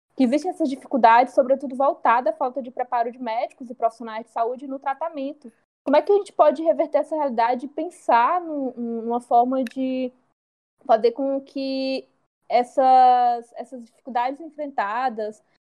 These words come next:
não aconteçam? Eu sei que é um processo muito lento, demanda uma, toda uma estrutura socia-, é, da sociedade,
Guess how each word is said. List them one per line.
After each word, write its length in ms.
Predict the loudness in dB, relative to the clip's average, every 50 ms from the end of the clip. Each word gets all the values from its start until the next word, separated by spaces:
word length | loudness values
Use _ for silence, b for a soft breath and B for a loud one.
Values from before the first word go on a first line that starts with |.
| _ _ -8
não 220 | -6 -4 -4 -4
aconteçam? 800 | -4 -6 -10 -10 -6 -4 -4 -2 -2 -4 -4 -6 -6 -10 -8 -8 -6
Eu 60 | -8
sei 160 | -4 -2 -2 -2
que 80 | -2
é 40 | -2
um 60 | -4
processo 400 | -4 -4 -2 0 0 0 0 0
muito 320 | -4 -2 -4 -4 -4 -2 -2
lento, 520 | -2 -2 -2 -4 -6 -6 -6 -6 -8 -2 0
demanda 440 | 2 2 2 2 0 2 4 4 4
uma, 840 | 4 2 0 0 0 0 0 0 0 0 -2 -2 -2 -4 -4 -6 _ 2
toda 200 | 2 4 4 4
uma 100 | 2 2
estrutura 560 | 0 0 -4 -6 -4 -2 0 2 2 2 2
socia-, 440 | 2 2 2 2 2 0 -2 -2 -4 _ _ -4
é, 200 | -2 0 0 2
da 100 | 0 0
sociedade, 760 | 0 0 -2 0 2 2 4 4 2 2 2 0 -4 -6